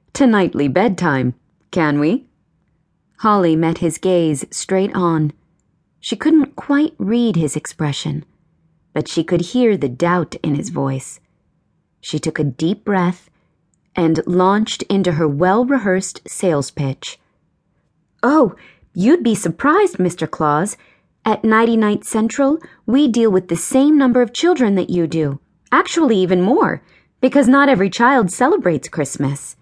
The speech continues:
Santa's eyebrows rose. Holly's heart sank.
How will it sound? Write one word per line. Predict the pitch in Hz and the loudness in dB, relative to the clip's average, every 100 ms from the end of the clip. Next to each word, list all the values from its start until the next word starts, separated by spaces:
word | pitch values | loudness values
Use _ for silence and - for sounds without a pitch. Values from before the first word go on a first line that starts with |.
| _ _ _ _ _ _ _ _ _ _ | _ _ _ _ _ _ _ _ _ _
Santa's | - - 175 165 156 - | -8 0 0 2 -2 0
eyebrows | 208 202 160 151 143 143 | 0 2 0 0 -2 -2
rose. | 151 143 139 - _ _ _ _ _ _ _ | -2 -2 -4 -8 _ _ _ _ _ _ _
Holly's | 170 160 143 - - | 0 2 0 -2 -2
heart | 196 139 - | -2 -2 -6
sank. | - - 180 131 - - | -8 -4 -2 -2 -6 -20